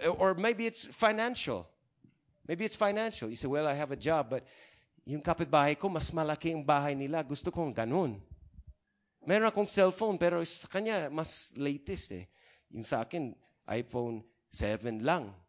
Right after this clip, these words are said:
Sa kanya, iPhone eleven. Alam mo, yung ganun ba, na hindi pa kontento, then you would want to have more money, more power, more influence, you know, more pleasure.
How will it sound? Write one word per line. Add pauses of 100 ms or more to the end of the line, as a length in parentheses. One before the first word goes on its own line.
(160)
Sa
kanya,
iPhone
eleven. (3000)
Alam
mo, (120)
yung
ganun
ba, (240)
na
hindi
pa
kontento,
then
you
would (240)
want
to
have (320)
more
money, (240)
more
power,
more
influence, (480)
you
know,
more
pleasure.